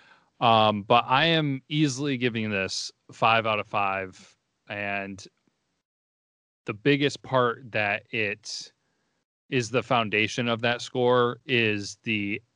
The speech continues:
acting and the dynamic built between Denzel Washington and Gene Hackman. Uh, it would not,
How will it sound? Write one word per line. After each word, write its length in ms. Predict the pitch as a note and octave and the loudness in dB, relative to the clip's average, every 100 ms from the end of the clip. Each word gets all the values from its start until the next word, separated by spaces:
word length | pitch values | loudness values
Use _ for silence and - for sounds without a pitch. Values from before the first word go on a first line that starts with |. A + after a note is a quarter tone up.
| - | -4
acting 640 | A2+ G#2+ - A#2 G#2+ G#2 | -2 -2 -2 -4 -2 -4
and 220 | - G#2 G2+ | -8 -8 -6
the 80 | |
dynamic 920 | G2 G#2 G2+ G2+ G2+ G2+ G2 G2 - - - G#2 | -2 0 0 0 -2 -2 -4 -6 -12 -20 -16 -2
built 400 | G#2+ F#2+ F#2 C#3 | 0 0 -4 -10
between 440 | G#2+ - A2 F#2+ | -12 -8 -6 -4
Denzel 320 | G2+ F#2+ G2 F#2 | -4 -4 -4 -4
Washington 500 | F#2 F2+ - F#2+ F2+ | -4 -6 -8 -10 -8
and 120 | F2+ | -12
Gene 180 | G2 F2+ | -12 -14
Hackman. 400 | - - - - _ _ _ _ _ _ _ _ _ _ _ _ _ | -16 -20 -20 -20 _ _ _ _ _ _ _ _ _ _ _ _ _
Uh, 240 | B2 G#2 G#2 | 2 4 4
it 120 | A#2+ C3 | 4 4
would 240 | B2+ C3 | 6 6
not, 520 | A#2 A#2+ B2 A#2+ A#2 | 4 0 2 2 2